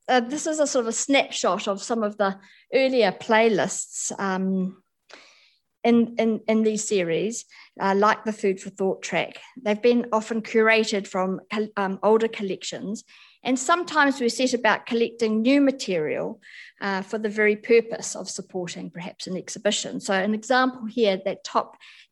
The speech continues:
uh, left-hand corner, um,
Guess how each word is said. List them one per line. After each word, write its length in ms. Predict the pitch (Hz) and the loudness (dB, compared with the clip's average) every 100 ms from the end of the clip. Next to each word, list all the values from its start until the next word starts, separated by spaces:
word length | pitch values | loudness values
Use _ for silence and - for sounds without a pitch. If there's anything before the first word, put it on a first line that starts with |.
| _ - | _ -18
uh, 800 | 196 202 - - 220 208 202 196 | -18 -18 -20 -8 -2 -2 0 -2
left-hand 500 | 262 285 - 175 170 | -2 -4 -8 -12 -12
corner, 400 | - 180 233 370 - - - - - | -8 -2 0 0 -6 -16 -14 -10 0
um, 220 | 208 | 2